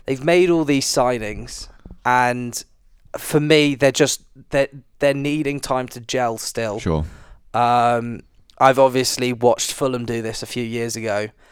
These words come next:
Speaker 1: and it was the exact same thing, but it just never really came through, and I
Speaker 2: Mm.
Speaker 1: can see the same thing happening at Forest.
Speaker 2: Yeah. Obviously,
Speaker 1: Um,
Speaker 2: you,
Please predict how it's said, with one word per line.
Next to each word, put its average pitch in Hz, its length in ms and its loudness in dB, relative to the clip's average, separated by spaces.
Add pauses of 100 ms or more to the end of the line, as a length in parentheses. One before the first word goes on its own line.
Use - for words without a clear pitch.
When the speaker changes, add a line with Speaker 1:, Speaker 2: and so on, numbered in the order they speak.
(220)
Speaker 1:
and 120 160 -2
it 123 60 4
was 123 160 -2
the 123 120 -2
exact 120 420 -2
same 117 260 -2
thing, 113 360 -4
but 113 200 -2
it 113 120 -6
just - 200 -6
never 117 200 -2
really 113 260 -2
came 117 300 -6
through, 135 380 2
and 120 180 -2
I 120 100 2
Speaker 2:
Mm. 71 60 -6
Speaker 1:
can 113 120 -10
see 117 240 -4
the 110 100 -8
same 113 240 -4
thing 110 180 -6
happening 110 420 -8
at - 100 -12
Forest. 110 520 -4 (220)
Speaker 2:
Yeah. 90 220 2 (340)
Obviously, 127 260 6
Speaker 1:
Um, 110 160 2
Speaker 2:
you, 110 60 0